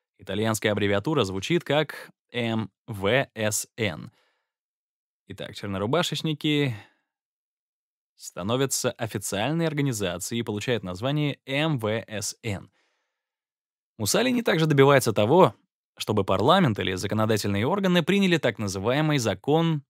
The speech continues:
Ачербо. Это итальянское слово, закон Ачербо. Весьма интересно, так как в соответствии с данным законом партия, которая набрала большинство голосов избирателей,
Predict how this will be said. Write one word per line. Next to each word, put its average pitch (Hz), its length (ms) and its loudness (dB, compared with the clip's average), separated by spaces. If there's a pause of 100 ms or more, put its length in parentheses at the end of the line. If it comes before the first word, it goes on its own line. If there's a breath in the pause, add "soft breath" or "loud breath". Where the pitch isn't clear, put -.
(180)
Ачербо. 117 920 -2 (1300)
Это 104 280 -2
итальянское 104 480 0
слово, - 340 -8
закон 160 500 -2 (200 soft breath)
Ачербо. - 520 -8 (280)
Весьма 170 340 -4
интересно, 131 420 0
так 98 140 -6
как 107 140 -6
в - 20 -14
соответствии 131 460 -2
с 113 80 -4
данным 120 300 0
законом 123 480 0
партия, 175 440 0
которая 95 360 -2
набрала 107 420 2
большинство 135 480 -2
голосов 87 360 -8
избирателей, 156 600 -2